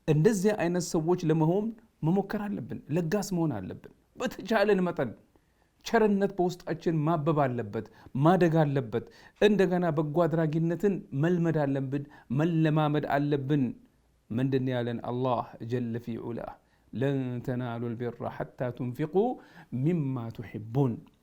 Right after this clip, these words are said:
አዎ፣ ያን ደረጃ የምንደርሰው ከምንወደው ነገር ስንሰጥ። አዎ፣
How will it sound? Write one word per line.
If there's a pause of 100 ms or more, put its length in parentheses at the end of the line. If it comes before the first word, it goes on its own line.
(840)
አዎ፣ (100)
ያን
ደረጃ (100)
የምንደርሰው (680)
ከምንወደው
ነገር
ስንሰጥ። (1200)
አዎ፣